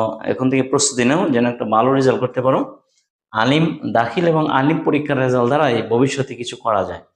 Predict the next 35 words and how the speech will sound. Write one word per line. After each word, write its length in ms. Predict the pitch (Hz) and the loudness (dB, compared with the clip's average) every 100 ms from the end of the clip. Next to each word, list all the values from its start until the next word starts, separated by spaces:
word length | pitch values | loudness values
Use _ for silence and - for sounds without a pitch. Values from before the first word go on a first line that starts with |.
| _ _ _ - | _ _ _ -6
এই 60 | 117 | 0
জন্য 180 | 135 | 2
আশা 260 | 123 123 147 | 2 2 0
করি 140 | 147 143 | 2 2
তোমরা 280 | 139 127 127 | 2 2 2
এই 240 | 123 135 | 2 2
সাজেশনের 520 | 131 135 120 120 131 | 2 -2 -4 -4 -2
আলোকে 320 | 120 117 - 95 _ _ _ _ _ _ | -2 -2 -6 -20 _ _ _ _ _ _
এখান 260 | 120 143 139 | -4 -2 0
থেকে 200 | 127 131 | 0 -2
সুন্দর 340 | - 147 135 | 0 0 2
একটা 200 | 120 - | 0 -4
প্রস্তুতি 400 | - 131 - 131 | -4 -6 -4 -2
নিবা। 220 | 117 117 208 - _ _ _ _ 110 | 0 0 -2 -8 _ _ _ _ -10
এখন 220 | 123 123 | -4 -4
সামনের 320 | - 139 127 | -2 0 0
পরীক্ষা 320 | 127 131 131 | 0 -4 -4
তোমাদের 300 | 131 127 120 | -2 -2 0
ভালো 200 | 113 123 | 2 2
হোক, 180 | 139 165 - _ _ _ _ _ | 2 -2 -6 _ _ _ _ _
এখান 240 | 113 123 131 | -6 -4 -2
থেকে 180 | 127 120 | 0 0
যেন 140 | 123 | 0
একটা 200 | 123 123 | -2 -6
প্রস্তুতি 460 | 120 147 - 135 131 | -4 -4 -2 -2 0
নিয়ে, 180 | 107 98 - _ _ _ | -2 -4 -14 _ _ _
আহ, 320 | 110 104 104 - 50 113 | -4 0 0 -2 -6 0
বাকি 320 | 131 131 - - | 2 2 -4 -4
তাহকিকের 540 | 123 123 165 160 175 | -2 0 -2 0 0
যে 100 | 156 | 2
বিষয়গুলো 420 | 156 147 135 110 120 | 0 0 -2 0 0
আমি 180 | 123 131 | 2 2
বলছি, 320 | 135 131 131 | 2 0 -2
যে 80 | 135 | -2
তাহকিকের 540 | 131 117 139 131 | -2 -4 -4 -4